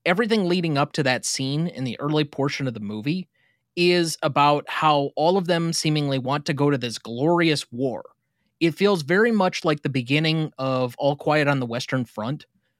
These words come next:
when they're going to this glorious victory. They're all going off to war, and the resources be damned, our pride is at stake. And anybody that would question it would be a traitor,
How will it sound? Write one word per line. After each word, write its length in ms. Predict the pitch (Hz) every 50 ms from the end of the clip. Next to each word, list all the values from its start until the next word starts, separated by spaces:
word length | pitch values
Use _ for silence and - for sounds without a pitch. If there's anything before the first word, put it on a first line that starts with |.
| _ _ _ _
when 540 | - 127 139 143 143 139 139 135 135 131 - - _ _ _ _ _ _ _ _ _ _ _
they're 180 | 131 147 151 156
going 320 | 131 160 190 196 180 170
to 100 | 151 160
this 200 | 139 135 120 -
glorious 580 | - - 131 135 165 180 180 175 170 160 - -
victory. 400 | 147 - - - - 120 95 95
They're 180 | 101 113 123
all 200 | 147 180 196 202
going 320 | 170 170 175 175 170 165 160
off 220 | 160 160 156 -
to 100 | - 151
war, 480 | 139 135 135 143 139 113 90 - - _ _ _ _ _ _ _
and 500 | - 131 139 135 131 127 127 123 117 - - _ _ _ _ _ _ _ _ _ _
the 460 | 120 127 127 123 123 120 117 117 120 -
resources 680 | - 139 175 220 220 - - 202 196 180 - 185 160 143
be 160 | 139 151 143
damned, 500 | 127 151 156 143 127 117 113 113 117 - - _ _ _ _ _ _ _ _ _ -
our 520 | 156 170 170 175 170 170 160 156 143 139 - _ _ _
pride 460 | - - - 208 208 202 170 151 143
is 140 | 143 139 117
at 180 | 127 120 - -
stake. 540 | - - - 127 104 69 - - - - _ _ _ _ _ _ _ _ -
And 140 | 139 139
anybody 420 | 143 170 214 262 247 185 220 214 208
that 120 | 180 185 180
would 120 | 165 156
question 400 | - - 175 165 - - 139 131
it 120 | 127 123
would 180 | 117 131 135 120
be 140 | 123 131 131
a 40 | 120
traitor, 480 | - - - 131 120 113 92 - -